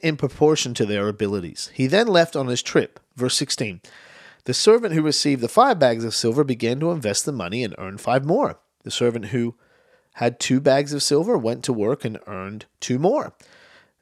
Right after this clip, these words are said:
But the servant who received one bag of silver dug a hole in the ground and hid his master's money. Verse nineteen, after a long time, the master returned from his trip and called them to give an account of how they had used his money.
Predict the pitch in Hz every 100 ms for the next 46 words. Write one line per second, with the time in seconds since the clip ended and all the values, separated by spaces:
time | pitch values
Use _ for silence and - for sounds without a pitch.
0 | - 160 156 156 - 254 269 196 196 185
1 | - 180 143 185 285 185 120 113 - 113
2 | 107 110 107 180 269 214 185 226 262 233
3 | 247 196 127 120 120 117 131 131 _ _
4 | 135 135 110 95 95 - 98 95 - -
5 | 110 101 98 - _ _ _ _ _ _
6 | - 127 123 127 123 101 101 87 - -
7 | - 143 147 151 135 147 165 165 151 156
8 | 139 120 131 165 - 165 156 - 123 120
9 | 120 - 127 143 147 - 101 101 104 107
10 | - 175 208 165 127 131 - 127 127 123
11 | 135 - - 240 156 - 127 120 117 113
12 | 135 147 143 107 95 123 139 147 202 208